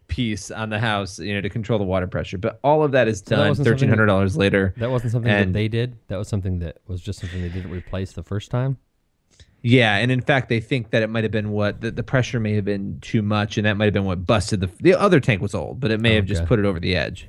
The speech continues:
Speaker 1: So there you
Speaker 2: Uh-huh.
Speaker 1: go. And, but you're chafing. I wanna get back to that because you were walk-, <laughs> take me through this. You were walking through Disney,
Speaker 2: Okay.
Speaker 1: and this, and tragedy struck.
Speaker 2: Oh,
Speaker 1: Tell me.
Speaker 2: no, it wasn't tragedy struck. Now, first, let me, let me say,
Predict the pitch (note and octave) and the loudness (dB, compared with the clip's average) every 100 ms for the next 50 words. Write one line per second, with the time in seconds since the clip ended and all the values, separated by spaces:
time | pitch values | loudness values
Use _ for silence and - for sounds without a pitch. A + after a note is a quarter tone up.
0 | - - - G2 F#2+ A2 E3+ G3+ E3 E3+ | -20 -10 -2 -2 -2 0 6 6 6 4
1 | B2+ F#2 B2+ A#2+ C#3 E3 - - B3 - | 4 0 0 2 2 2 2 2 2 2
2 | G2+ G#2 C#3 F3 D#3 C3+ C3+ A2+ F#2+ F#2 | 2 2 2 4 4 4 2 0 -2 0
3 | G#2 G#2+ G#2 - - - - _ _ _ | 4 4 4 -2 -20 -20 -20 _ _ _
4 | _ C3+ A#2 F3 A#3+ G#3+ D3 D#3 D#3+ D#3+ | _ -4 4 6 8 6 4 2 0 -6
5 | C#3+ G3 A3+ A#3 F#3+ E3 A2 F#2+ C#3+ C3+ | -2 2 2 2 -2 0 0 2 2 4
6 | C#3+ D#3 F3+ D#3+ D#3+ D3 A#2 A2 G#2+ F#2+ | 4 2 -2 -2 -2 4 4 4 0 -2
7 | F2 F#2 _ - - E3 _ _ - A#2+ | -2 -6 _ -20 -20 -20 _ _ 0 2
8 | A#2 A#2 - C3 - D#3 B2+ A2+ G2+ - | 4 2 0 0 4 4 4 2 -2 -4
9 | E2 - - A2+ G#2+ C3+ B2+ C#3+ C3+ C#3+ | -8 -10 -14 -10 0 2 4 6 6 2
10 | D3+ F3 C#3+ - A#2+ A#2 A2+ A#2 - - | -2 -6 -10 -6 -4 -4 -4 -6 -6 -8
11 | F#2 - A2 - D#3 - D#3 D#3+ D#3 D3 | -8 -4 -4 0 0 0 -2 -2 -2 -4
12 | D3+ D3+ C3 - - | -4 -4 -4 -6 -10